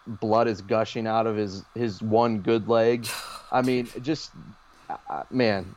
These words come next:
Speaker 1: Alex Smith's un-, unreal.
Speaker 2: Yeah, I mean, he got hit pretty good a couple times. He got sacked three
Speaker 1: Oh, yeah.
Speaker 2: times, but, I mean, they were coming at him. Like, it was, like, full s-, full speed blitzes by the linebackers. Like, he was getting hit hard.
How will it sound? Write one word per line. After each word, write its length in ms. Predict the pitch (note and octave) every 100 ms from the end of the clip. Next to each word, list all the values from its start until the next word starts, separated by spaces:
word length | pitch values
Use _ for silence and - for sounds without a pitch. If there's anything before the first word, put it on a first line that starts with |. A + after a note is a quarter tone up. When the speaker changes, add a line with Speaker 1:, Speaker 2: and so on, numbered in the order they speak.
| -
Speaker 1:
Alex 280 | B2+ B2+ A2+
Smith's 280 | A#2 G#2 -
un-, 160 | G#2 -
unreal. 600 | G#2+ G2+ F#2 F2+ F2 F2 - -
Speaker 2:
Yeah, 200 | B2+ A#2+
I 40 |
mean, 140 | C3 C3+
he 140 | E3+
got 220 | D3 B2
hit 220 | C3+ A#2
pretty 200 | C3+ A#2+
good 160 | A#2 A2
a 40 |
couple 220 | A2 A2 A2
times. 480 | A#2+ A2 A2 - - _ _ _ _
He 80 | C#3
got 220 | C#3 C3 -
sacked 320 | C3+ B2 -
three 140 | C3 C#3+
Speaker 1:
Oh, 60 | A#2+
yeah. 200 | - B2
Speaker 2:
times, 180 | A#2+ B2
but, 240 | B2+ A#2
I 120 | A2+ A#2+
mean, 400 | A#2 A2 A2 A2 _ -
they 160 | B2+ C#3
were 240 | B2 A2+ -
coming 520 | - B2+ B2+ A2+ A2
at 320 | - A2 A2
him. 180 | A2 A2
Like, 160 | A2 G#2+
it 100 | B2+
was, 140 | B2+
like, 120 | A#2
full 280 | A2 - E3
s-, 120 | D#3+ - - - -
full 160 | F3+ F3+
speed 460 | - D3 C#3+ C3+
blitzes 540 | B2 C3 B2+ - B2+ B2
by 140 | A#2+ A2+
the 60 |
linebackers. 580 | A2+ A2+ A2 G#2+ A2 G#2
Like, 200 | A2 G2 - - - - _
he 120 | - B3+
was 120 | G3+
getting 220 | E3+ A2
hit 140 | B2 G#2
hard. 300 | A2+ G2+